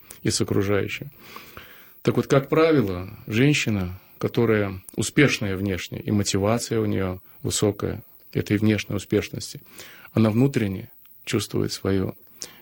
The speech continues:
нереализованность. Женственность — это высокое призвание. Женственность — это,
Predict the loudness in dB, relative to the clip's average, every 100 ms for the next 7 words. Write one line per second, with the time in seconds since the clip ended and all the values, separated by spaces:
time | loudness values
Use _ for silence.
0 | -20 -10 0 2 4 2 0 -2 -2 -2
1 | -6 -8 -10 -12 -20 -20 -20 -20 _ -20
2 | -20 _ -8 0 2 2 2 -2 -4 -6
3 | -10 -14 -20 _ -20 -20 -10 -4 -2 0
4 | 2 2 0 -4 -4 -2 -2 -2 -6 -12
5 | -18 -20 -20 -20 -10 0 2 4 2 -4
6 | -6 -6 -4 -4 -2 -2